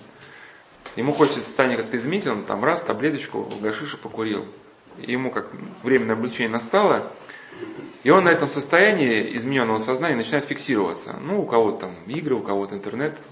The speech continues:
кому-то подраться на улицу охота выйти, да.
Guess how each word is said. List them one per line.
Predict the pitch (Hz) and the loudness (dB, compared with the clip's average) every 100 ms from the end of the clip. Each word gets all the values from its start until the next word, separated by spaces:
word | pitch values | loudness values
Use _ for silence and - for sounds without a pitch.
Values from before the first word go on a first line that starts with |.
| - - | -18 -6
кому-то | 110 110 110 | -4 -4 -4
подраться | - 98 139 151 120 | -4 2 2 0 -6
на | 113 | -8
улицу | 113 - | -8 -10
охота | 104 113 95 95 | -8 -8 -8 -8
выйти, | 104 - 104 | -10 -10 -8
да. | 127 131 | -6 -8